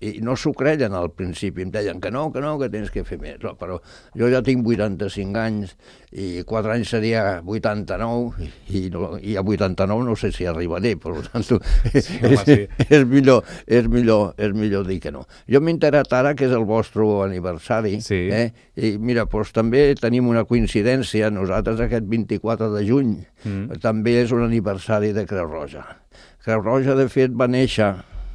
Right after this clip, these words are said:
Speaker 1: perquè el vint-i-quatre de juny de l'any mil vuit-cents cinquanta-nou,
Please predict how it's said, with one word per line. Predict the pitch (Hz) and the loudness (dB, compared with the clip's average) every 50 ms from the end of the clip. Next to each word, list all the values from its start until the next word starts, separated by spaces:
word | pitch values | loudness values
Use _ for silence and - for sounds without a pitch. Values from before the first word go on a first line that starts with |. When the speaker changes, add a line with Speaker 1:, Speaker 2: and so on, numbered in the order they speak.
| - - - 82 - 87 92 90 | -14 -12 -10 -10 -10 -12 -18 -12
Speaker 1:
perquè | 82 82 82 - - - 98 92 92 - - - - - - _ | -10 -10 -10 -8 -6 -4 -4 -4 -4 -6 -12 -20 -20 -20 -20 _
el | - 92 98 92 | -6 -4 -2 0
vint-i-quatre | 110 110 107 101 - - 117 113 98 - 117 127 127 - 131 | 0 0 0 -2 -2 -2 -2 -2 -2 0 0 0 0 0 -2
de | 120 127 120 110 | 0 0 0 0
juny | 104 120 117 113 110 107 113 - - - - _ _ _ | 2 2 2 2 0 -2 -4 -10 -16 -20 -20 _ _ _
de | 107 104 | -4 -2
l'any | 110 117 117 117 | 0 0 0 2
mil | 120 123 127 117 | 2 2 2 4
vuit-cents | 110 117 113 - - 110 110 98 | 4 2 2 2 -2 -4 -4 -2
cinquanta-nou, | - 117 117 104 - 104 92 95 82 90 90 90 90 76 67 | -2 -2 -2 -2 -2 -4 -4 -4 -6 -4 -4 -4 -4 -6 -8